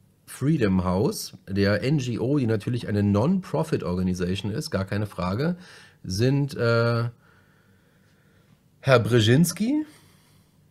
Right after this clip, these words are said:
ja, der Typ, der mit Rockefeller zusammen diese trilaterale Kommission gegründet hat und mehrere Logen hat und so. Ähm,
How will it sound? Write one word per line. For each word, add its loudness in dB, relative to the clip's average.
ja, -2
der -2
Typ, -4
der 2
mit -2
Rockefeller 0
zusammen 0
diese -4
trilaterale -2
Kommission -2
gegründet 0
hat -2
und -6
mehrere -2
Logen 0
hat -4
und -6
so. -6
Ähm, -2